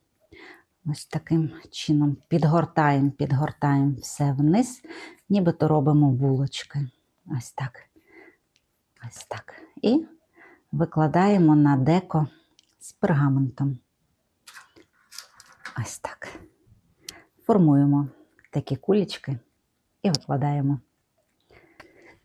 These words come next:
Покажу вам один з варіантів формовочки, щоб не гратися ось таким чином. Кульки ми вже отримуємо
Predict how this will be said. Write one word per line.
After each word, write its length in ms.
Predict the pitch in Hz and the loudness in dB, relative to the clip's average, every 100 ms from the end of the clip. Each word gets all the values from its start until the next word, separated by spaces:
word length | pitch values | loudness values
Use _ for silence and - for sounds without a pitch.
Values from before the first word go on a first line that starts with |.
| _ | _
Покажу 440 | 170 - 175 196 | -4 0 4 6
вам 200 | 175 175 | 6 6
один 340 | 170 156 156 131 - | 6 6 4 2 -2
з 160 | 147 151 | 0 4
варіантів 720 | 160 160 147 143 - 131 - - - - | 4 4 6 4 2 -6 -8 -20 -20 -4
формовочки, 760 | - 175 185 202 175 - - | 2 6 6 6 4 2 -2
щоб 240 | 151 165 160 | -2 0 2
не 140 | 170 | 4
гратися 640 | 160 190 196 185 - 196 190 | 4 4 2 -2 -2 -2 -2
ось 160 | - - | -4 -6
таким 380 | - - 175 170 | -10 -4 -2 -2
чином. 400 | - 220 180 160 - - - | 0 2 4 2 -6 -20 -20
Кульки 440 | - 170 151 - 156 - 131 127 | -4 -2 0 -2 -4 -4 -6 -2
ми 240 | 151 147 | 2 2
вже 260 | 135 143 151 | 2 0 0
отримуємо 640 | 143 - 143 139 143 139 | -2 -2 2 2 4 0